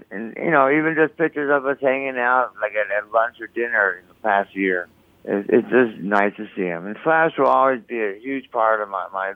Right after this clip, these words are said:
life and my heart, and I love 'em. And I'm thankful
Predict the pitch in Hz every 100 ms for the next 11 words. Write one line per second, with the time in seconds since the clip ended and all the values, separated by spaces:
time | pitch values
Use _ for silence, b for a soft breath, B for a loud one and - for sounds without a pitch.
0 | 95 101 104 104 95 95 98 104 117 110
1 | 98 - _ _ _ _ _ 87 101 101
2 | 95 92 _ _ _ - - 127 165 185
3 | 143 - _ _ - 92 104 113 117 127
4 | 131 147